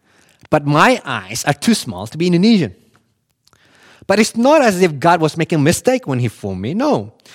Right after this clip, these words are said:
It's not as if one day, you know, God was tired, he needed a nap, and he said to the angel, "Angel, why don't you take charge of knitting Yossi?"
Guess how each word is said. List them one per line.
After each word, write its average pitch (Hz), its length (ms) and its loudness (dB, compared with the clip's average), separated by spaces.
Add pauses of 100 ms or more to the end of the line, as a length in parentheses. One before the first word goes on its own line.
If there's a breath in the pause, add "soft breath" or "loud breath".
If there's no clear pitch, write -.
(160 loud breath)
It's - 140 -10
not 226 160 4
as 185 160 2
if 165 80 -2
one 165 180 4
day, 165 80 0
you 147 100 0
know, 139 80 0
God 135 180 2
was 120 160 -4 (120)
tired, 127 480 0
he 127 140 -6
needed 120 100 0
a 104 100 -2
nap, 151 460 2
and 139 100 0
he 139 120 2
said 139 220 0
to 139 60 -6
the 123 100 -2
angel, 131 440 0
"Angel, 165 320 0
why 147 120 2
don't 151 160 0
you 156 80 -6
take - 260 -4
charge 139 240 0
of 120 100 -8
knitting 135 280 0
Yossi?" 104 340 -4